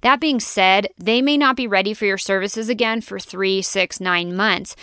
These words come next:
So I think there's also opportunity from your position to follow up with them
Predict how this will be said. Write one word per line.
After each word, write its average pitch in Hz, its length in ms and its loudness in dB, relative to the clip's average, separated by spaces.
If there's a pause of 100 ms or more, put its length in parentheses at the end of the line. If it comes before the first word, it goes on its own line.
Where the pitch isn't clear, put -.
(140)
So 233 120 0
I 233 40 2
think 269 200 0
there's 277 200 2
also 196 420 2
opportunity 196 840 0 (580)
from 214 220 0
your 240 180 2
position 190 680 0
to 226 160 -2
follow 190 340 2
up 196 160 2
with 208 120 0
them - 340 -6